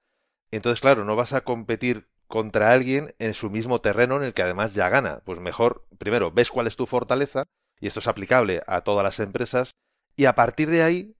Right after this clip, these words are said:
ves cómo puedes atraer el talento precisamente por ser esa fortaleza. Quiero decir,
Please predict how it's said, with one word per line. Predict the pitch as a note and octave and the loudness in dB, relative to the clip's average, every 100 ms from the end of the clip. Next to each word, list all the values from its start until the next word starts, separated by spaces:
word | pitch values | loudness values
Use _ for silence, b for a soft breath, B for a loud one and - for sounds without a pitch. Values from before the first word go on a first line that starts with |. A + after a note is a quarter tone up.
| _ | _
ves | A2+ A#2+ D3 - | -6 2 4 4
cómo | D3 C#3+ | -4 0
puedes | D3+ D3+ D#3+ - | 2 4 2 -2
atraer | A#2+ A#2+ G#2+ B2+ C3 | -4 0 2 4 2
el | A2 | 0
talento | A2+ A#2+ B2+ C#3+ D#3 _ | 0 0 0 -4 -6 _
precisamente | - C3 E3+ D#3+ D3+ F3 | -4 -2 -2 -4 -2 -2
por | G2 | -4
ser | - G#2 | -6 -4
esa | G2 F#2+ | -4 -4
fortaleza. | G2+ A2+ D3+ - C2+ - | -4 -4 -4 -6 -10 -6
Quiero | A#2+ G#2+ | -2 -2
decir, | F2+ - E2 | -2 -6 -10